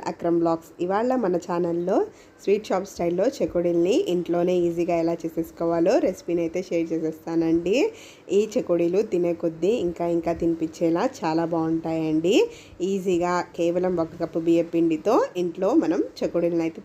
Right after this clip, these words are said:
తయారు చేసేసుకోవచ్చు. మరింకెందుకు ఆలస్యం, రెసిపీలోకి అయితే వెళ్ళిపోదాం. ముందుగా స్టవ్ వెలిగించేసుకొని ఒక మందపాటి కడాయిని అయితే పెట్టేసుకోండి.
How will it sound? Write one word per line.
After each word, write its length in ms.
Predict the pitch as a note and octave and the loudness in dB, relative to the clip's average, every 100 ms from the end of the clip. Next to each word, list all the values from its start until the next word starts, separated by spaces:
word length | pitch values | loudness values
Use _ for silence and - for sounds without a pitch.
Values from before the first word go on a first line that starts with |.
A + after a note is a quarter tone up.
| D#3+ | -2
తయారు 220 | D#3+ D#3+ | -2 -4
చేసేసుకోవచ్చు. 720 | D#3 D#3 D#3 - D#3 D#3 F3+ C4 B4+ G#3+ | -6 -4 -6 -4 -4 -4 2 4 4 2
మరింకెందుకు 500 | E3+ F3 F3+ F3+ E3+ | -2 -2 -4 -2 -2
ఆలస్యం, 340 | E3+ - B3 A#4+ - | -2 0 -2 -2 -2
రెసిపీలోకి 460 | F3 - E3 E3 E3 | -6 -2 0 0 -2
అయితే 100 | E3 E3+ | -2 0
వెళ్ళిపోదాం. 420 | D#3 D#3 D#3+ A3 G4+ - - - _ - - - - | -2 -2 0 0 0 -4 -20 -20 _ -20 -20 -20 -6
ముందుగా 300 | B3+ A#3+ G#3+ A3 E4 | 2 2 4 2 0
స్టవ్ 260 | - G3 F3+ | -2 -2 0
వెలిగించేసుకొని 800 | G3 F#3+ F#3+ F#3 F#3 - F3+ C4+ D4 | -2 0 -2 -2 -8 -4 2 2 0
ఒక 120 | G#3 F3+ | -2 -2
మందపాటి 440 | F3+ F#3 F#3+ F3+ F3 | 0 -2 -4 -4 -4
కడాయిని 320 | F3+ F3 F3 | -2 0 -2
అయితే 140 | E3+ F#3 | -2 -4
పెట్టేసుకోండి. 680 | F3 F3 F3 - E3 E3 | -4 -4 -6 -2 2 2